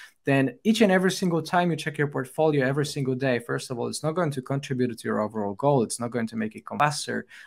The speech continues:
but instead you expose yourself to changing the perspective,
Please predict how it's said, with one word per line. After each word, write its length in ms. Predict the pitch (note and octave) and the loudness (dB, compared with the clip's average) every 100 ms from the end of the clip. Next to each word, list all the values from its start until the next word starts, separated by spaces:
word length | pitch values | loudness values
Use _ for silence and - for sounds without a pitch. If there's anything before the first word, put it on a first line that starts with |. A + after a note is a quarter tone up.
| - | 2
but 120 | C3 | 4
instead 380 | C3 - F3 E3 | 4 6 6 6
you 80 | D3+ | 2
expose 440 | D3+ - D3+ D#3+ | 2 0 4 4
yourself 520 | D3+ C#3 D3 C3+ B2+ | 4 2 2 2 0
to 340 | - C3+ C3 - _ - | -2 0 0 -2 _ -8
changing 500 | - E3+ E3 D3 C#3+ C#3+ | 0 2 2 2 0 0
the 60 | C#3+ | -2
perspective, 840 | C3+ C3+ - C#3+ - - - | 0 0 0 0 0 -12 -14